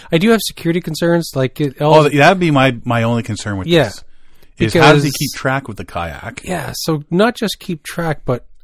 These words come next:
Speaker 1: how easy is it to, like, somebody's just gonna vandalize the machine,
Speaker 2: That, but, I
Speaker 1: vandalize
Speaker 2: mean,
Speaker 1: the
Speaker 2: our, our
Speaker 1: kayaks.
Speaker 2: thing was playing a little devil's advocate when we were talking about this. Uh,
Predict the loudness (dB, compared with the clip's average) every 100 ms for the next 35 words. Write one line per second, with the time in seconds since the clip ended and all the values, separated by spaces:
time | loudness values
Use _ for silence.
0 | -18 -14 -4 0 0 0 -2 0 -2 -2
1 | -2 -4 -6 -6 -2 0 -2 -6 -14 -20
2 | -20 -8 -4 -4 0 2 2 0 -2 -4
3 | -4 -4 -6 -8 -8 -6 -6 -6 -6 -6
4 | -4 -2 -2 -2 -4 -10 _ _ -2 2
5 | 2 2 2 2 2 2 4 4 4 4
6 | 4 2 0 0 0 0 0 0 -2 -2
7 | 0 -2 -2 -6 -6 -2 0 -2 -8 -8
8 | -6 -6 -4 -4 -4 -6 -6 -8 -10 -10
9 | -10